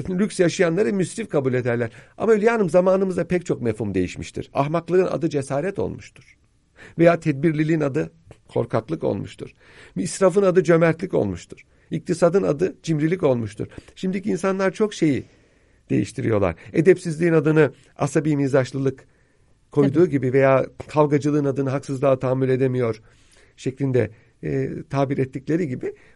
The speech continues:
Speaker 1: bunlar da böyledir. Yoksa yani eskiler güzel yaşamışlar, güzel giyinmişler ama hiç israf etmemişler. Bir giydiğini bir daha giymemiz zenginler. Ne olmuş o çıkardıkları? İnsanlara vermişler. Hemen evde tutmamışlar.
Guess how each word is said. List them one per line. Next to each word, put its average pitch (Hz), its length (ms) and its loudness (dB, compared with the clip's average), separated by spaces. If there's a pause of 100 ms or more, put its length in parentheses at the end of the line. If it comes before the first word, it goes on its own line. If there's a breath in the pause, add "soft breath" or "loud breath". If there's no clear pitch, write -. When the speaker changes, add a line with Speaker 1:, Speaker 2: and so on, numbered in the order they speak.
Speaker 1:
bunlar 214 320 4
da 143 100 4
böyledir. 123 360 0
Yoksa 139 340 -6 (300 soft breath)
yani 139 240 -4
eskiler 147 400 0
güzel 135 340 0
yaşamışlar, 107 600 -6
güzel 147 320 0
giyinmişler 123 540 -6
ama 123 180 -4
hiç 208 140 -6
israf - 360 -2
etmemişler. - 540 -12 (500 loud breath)
Bir 226 140 0
giydiğini 208 380 -4
bir 202 140 -4
daha 226 140 4
giymemiz 240 400 0
zenginler. 101 480 -6 (240 soft breath)
Ne 160 60 4
olmuş 233 280 6
o 156 60 2
çıkardıkları? 117 720 -2 (280)
İnsanlara 185 480 -2
vermişler. 165 460 -4 (220)
Hemen 240 300 2 (140)
evde 196 260 4
tutmamışlar. - 680 -2